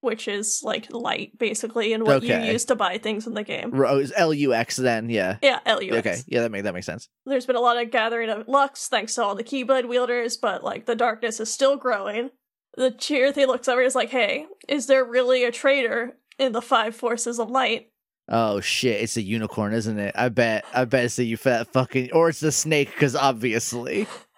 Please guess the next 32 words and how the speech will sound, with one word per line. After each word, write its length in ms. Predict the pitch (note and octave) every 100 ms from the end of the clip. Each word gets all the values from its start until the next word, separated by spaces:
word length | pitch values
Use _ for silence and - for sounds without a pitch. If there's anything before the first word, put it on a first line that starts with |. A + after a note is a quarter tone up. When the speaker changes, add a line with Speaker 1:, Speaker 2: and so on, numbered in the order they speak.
| _ - - -
Speaker 1:
Hey! 380 | G4 A3+ A3+ _ _ - -
Speaker 2:
<laughs> 0 | F3+ A#2 A#3+ - - -
Look, 240 | B3 B3 G#3
I'm 100 | G#3
just 160 | G#3
saying. 380 | A#3 F#3+ B2 G2+ - _ _ _ - - - - - -
It 60 | D3+
wasn't 260 | F#3 C#4+ C#4
Speaker 1:
But, 60 |
Speaker 2:
a 20 |
Speaker 1:
uh, 40 | C#4
Speaker 2:
fucking 240 | G#3+ G#3
unicorn 500 | A3 A#3 G3+ G3 F3+
telling 300 | F#3 F#3 F3+
Eve 180 | G3 F#3
to 80 | C3+
take 160 | F#3+ E3+
a 80 |
bite 220 | E3 F3 D#3+
of 60 |
the 120 | E3+ E3
apple 380 | E3 - E3
in 120 | E3 E3
the 80 |
garden. 360 | D#3 D#3+ D#3 D#3+
It 60 | D#3+
was 140 | D#3
a 40 | D#3+
goddamn 400 | E3 D3+ D#3 D3
snake, 380 | D3+ A#2 -
so. 480 | D3 E3 D3+ C4+ A2+
<laughs> 40 | E5